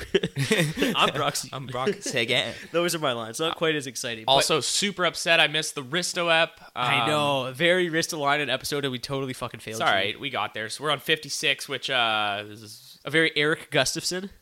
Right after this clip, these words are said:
Speaker 1: Eric Holla.
Speaker 2: Holla.
Speaker 1: That's about it.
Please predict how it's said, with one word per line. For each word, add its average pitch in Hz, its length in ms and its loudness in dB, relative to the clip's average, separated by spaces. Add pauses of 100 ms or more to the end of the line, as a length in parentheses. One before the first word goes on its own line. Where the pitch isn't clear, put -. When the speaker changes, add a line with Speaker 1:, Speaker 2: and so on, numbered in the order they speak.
Speaker 1:
Eric 139 280 6
Holla. 269 840 6 (160)
Speaker 2:
Holla. 370 720 2 (180)
Speaker 1:
That's 110 180 -10
about 120 180 -2
it. 147 200 4